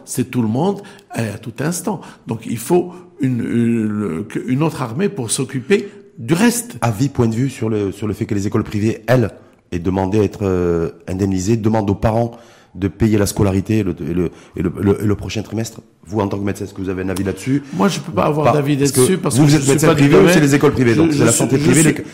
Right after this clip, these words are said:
Speaker 2: et l'enseignement privé. Donc,
Speaker 1: Non,
Speaker 2: je vois.
Speaker 1: on, on peut pas les assimiler parce que je pense qu'on ne peut pas avoir des intérêts
Speaker 2: Hmm.
Speaker 1: identiques. Nous, nous, nous avons un rôle, euh, primordial qui est devant tout, c'est que nous avons le rôle de la santé du citoyen.
Speaker 2: Hmm.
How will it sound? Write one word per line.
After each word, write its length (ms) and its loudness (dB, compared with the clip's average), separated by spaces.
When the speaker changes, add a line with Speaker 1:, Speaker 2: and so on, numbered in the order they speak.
Speaker 2:
et 40 -2
l'enseignement 360 0
privé. 220 -4
Donc, 160 -2
Speaker 1:
Non, 200 4
Speaker 2:
je 60 6
vois. 120 4
Speaker 1:
on, 340 -2
on 60 -2
peut 160 -4
pas 120 2
les 140 2
assimiler 380 -4
parce 200 -6
que 80 -8
je 80 -10
pense 220 -6
qu'on 120 -6
ne 160 -6
peut 160 -12
pas 120 -6
avoir 240 -2
des 200 -2
intérêts 720 0
Speaker 2:
Hmm. 80 -2
Speaker 1:
identiques. 400 -4
Nous, 240 2
nous, 220 2
nous 200 2
avons 280 0
un 140 -2
rôle, 300 0
euh, 580 -4
primordial 720 -2
qui 120 -2
est 40 0
devant 280 -4
tout, 240 -2
c'est 160 -10
que 100 -6
nous 160 -6
avons 220 -6
le 120 -6
rôle 240 -2
de 80 -6
la 120 -6
santé 320 -6
du 100 -8
citoyen. 460 -4
Speaker 2:
Hmm. 140 -2